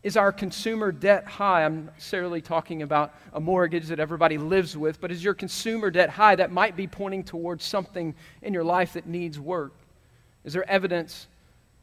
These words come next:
of living above your means? Are you able to be generous toward heavenly tied things? Your church,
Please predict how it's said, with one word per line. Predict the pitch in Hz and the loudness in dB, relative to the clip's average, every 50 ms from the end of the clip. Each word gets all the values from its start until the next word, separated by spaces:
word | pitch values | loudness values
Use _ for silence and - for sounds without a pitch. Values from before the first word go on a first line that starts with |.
| _ _ _ - | _ _ _ -14
of | 143 147 131 | -14 -12 -8
living | 156 175 190 180 175 175 165 160 160 156 - | -4 -2 -2 -2 0 -2 -4 -4 -6 -8 -10
above | 175 151 160 160 160 151 143 | -8 -2 0 0 0 0 0
your | 147 147 | -4 -6
means? | 156 180 185 175 160 139 123 113 117 - - - - _ _ _ _ _ _ - | -6 -4 -4 -4 -4 -4 -6 -8 -10 -14 -18 -20 -20 _ _ _ _ _ _ -8
Are | 165 | -6
you | 190 190 - | -4 -2 0
able | 196 214 202 202 208 | 0 2 2 0 -2
to | 175 | -4
be | 165 190 165 | -6 -6 -8
generous | 139 - 143 202 214 214 202 190 175 - - | -8 -4 -4 -2 -2 -2 -2 -4 -6 -6 -8
toward | - 175 170 175 175 170 156 - - - _ | -8 -6 -4 -2 -2 -4 -4 -6 -12 -18 _
heavenly | - 220 220 196 208 208 196 190 185 | 2 4 4 4 4 2 0 0 -2
tied | 180 - - 208 190 185 175 170 151 147 | -2 -4 -2 2 4 4 4 2 0 -6
things? | - - 214 208 185 165 151 135 127 127 - - - - _ _ _ _ _ _ _ _ | -10 -8 -6 -6 -4 -4 -6 -6 -8 -10 -14 -16 -18 -20 _ _ _ _ _ _ _ _
Your | - 156 | -10 -10
church, | - - - 226 214 185 160 - - - - - | -8 -2 0 2 2 2 0 -4 -10 -14 -14 -16